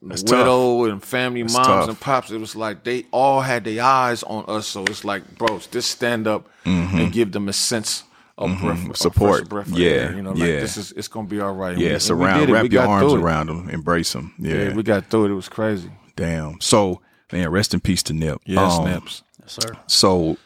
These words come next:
Speaker 1: I mean, so now you doing a lot with Snoop. Let's, let's, let's go ahead and get to what Battle Cat doing now.
Speaker 2: Yeah.
Speaker 1: So I see you working a lot with Snoop. What do you
Speaker 2: Yeah.
Speaker 1: got brewing with Snoop right now?
Speaker 2: Man, well, listen, um, Westmont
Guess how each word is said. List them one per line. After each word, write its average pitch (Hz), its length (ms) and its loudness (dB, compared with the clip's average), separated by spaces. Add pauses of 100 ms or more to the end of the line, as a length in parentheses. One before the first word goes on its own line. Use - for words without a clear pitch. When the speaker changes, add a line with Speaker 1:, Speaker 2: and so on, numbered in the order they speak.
Speaker 1:
I 92 60 4
mean, 92 240 4
so 90 160 2
now 127 280 2
you 127 160 -2
doing 101 300 2
a 87 60 0
lot 92 300 2
with 85 140 -4
Snoop. 82 300 -2
Let's, 87 240 0
let's, 95 200 2
let's 92 160 2
go 92 220 2
ahead 90 220 0
and 82 100 -4
get 87 160 -2
to 78 160 0
what 82 320 -2
Battle 87 240 0
Cat 85 360 -4
doing 80 320 -4
now. 80 420 -8
Speaker 2:
Yeah. 82 300 -6
Speaker 1:
So - 200 2
I 80 120 4
see 131 220 4
you 123 160 4
working 98 340 2
a 82 60 0
lot 90 260 -2
with - 100 -4
Snoop. 82 360 0
What 95 180 0
do 98 60 0
you 90 60 0
Speaker 2:
Yeah. 95 60 2
Speaker 1:
got 87 260 2
brewing 87 300 0
with 82 120 -10
Snoop 90 300 0
right 73 180 -8
now? - 240 -12
Speaker 2:
Man, 139 320 2
well, 110 120 4
listen, 107 380 2
um, 92 140 2
Westmont 107 680 2